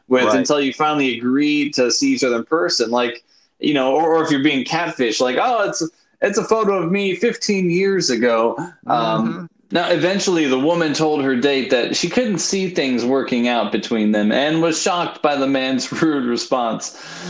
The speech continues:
Speaker 1: She, she recalled, "At the end of the date, I said politely, 'It was really nice to meet you, but I don't think I'm interested.' And he tells me,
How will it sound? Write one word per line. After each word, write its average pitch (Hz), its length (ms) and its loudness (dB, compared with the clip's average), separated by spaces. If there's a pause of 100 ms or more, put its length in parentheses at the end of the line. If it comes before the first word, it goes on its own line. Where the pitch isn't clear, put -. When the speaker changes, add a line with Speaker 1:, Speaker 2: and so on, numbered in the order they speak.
(240)
Speaker 1:
She, 160 440 -2
she 156 160 2
recalled, 139 580 0
"At 151 320 -2
the 170 160 2
end 220 100 0
of 226 60 0
the 214 120 0
date, 131 500 0 (200)
I 170 140 0
said 190 320 0
politely, 123 680 0
'It - 80 0
was 185 160 0
really 220 240 0
nice 196 280 -2
to 190 40 0
meet 139 240 2
you, 147 160 2
but 127 240 2
I 160 120 0
don't 180 200 0
think 160 220 0
I'm 139 160 0
interested.' 110 680 -2 (260)
And 131 140 0
he 202 220 0
tells 135 380 0
me, 131 460 0